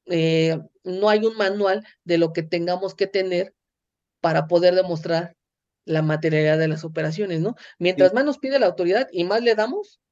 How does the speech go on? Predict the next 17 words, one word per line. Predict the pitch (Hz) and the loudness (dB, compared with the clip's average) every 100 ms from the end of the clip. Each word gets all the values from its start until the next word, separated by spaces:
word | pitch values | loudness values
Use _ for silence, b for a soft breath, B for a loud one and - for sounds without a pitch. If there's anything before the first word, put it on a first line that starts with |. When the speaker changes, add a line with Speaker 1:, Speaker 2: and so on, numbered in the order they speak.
| _ _ | _ _
Speaker 1:
más, | 180 208 196 | -6 -4 0
más | 208 226 | 0 2
sa-, | 262 214 | 0 0
satisfacemos | - 175 165 160 175 214 220 214 | -4 -4 -4 -12 -6 -4 -4 -4
esos | 220 240 208 | -4 -4 -4
elementos | 175 175 202 208 330 B B B | -4 -4 -4 -6 -10 B B B
que | - | -2
nos | 165 160 | -2 -2
pide | 208 226 | 0 0
la | 196 | 0
autoridad, | 165 170 170 240 B B | -2 -2 0 -2 B B
más | 180 208 | 0 0
nos, | 214 - | 0 -2
más | 180 202 | -2 0
nos | 208 | 0
van | 196 190 | -2 -2
a, | 190 | -4